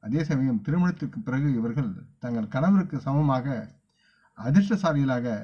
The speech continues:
கருதப்படுகிறார்கள். ரிஷப ராசி பெண்கள் மற்றவர்களுக்கு அதிர்ஷ்டம் தரக்கூடியவர்களாகவும், கூடுதலாக இவர்கள் ஒருபோதும் பணப்பற்றாக்குறையை எதிர்கொள்வதில்லை இவர்களுடைய வாழ்க்கையில். மேலும் இவர்களின் கணவர் அல்லது தந்தை எப்பொழுதும் பணக்கொற்றாரை எதிர்-, பண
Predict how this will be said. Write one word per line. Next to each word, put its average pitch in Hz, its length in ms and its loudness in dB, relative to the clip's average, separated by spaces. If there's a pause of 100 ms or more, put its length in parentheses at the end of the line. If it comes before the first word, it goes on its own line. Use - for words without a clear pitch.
(120)
கருதப்படுகிறார்கள். 117 680 -4 (680)
ரிஷப 165 360 -2
ராசி 147 280 2
பெண்கள் 131 380 0 (280)
மற்றவர்களுக்கு 131 640 -2
அதிர்ஷ்டம் 196 420 2
தரக்கூடியவர்களாகவும், 135 1120 0 (840)
கூடுதலாக 165 440 4 (320)
இவர்கள் 123 360 -2
ஒருபோதும் 139 480 2 (140)
பணப்பற்றாக்குறையை 156 880 2 (140)
எதிர்கொள்வதில்லை 143 680 2
இவர்களுடைய 120 360 0
வாழ்க்கையில். 107 480 -4 (800)
மேலும் 143 380 4
இவர்களின் 120 420 0 (200)
கணவர் 160 380 2
அல்லது 139 180 -2
தந்தை 139 320 2 (720)
எப்பொழுதும் 151 520 0
பணக்கொற்றாரை 170 680 0
எதிர்-, 135 360 -4
பண 165 160 0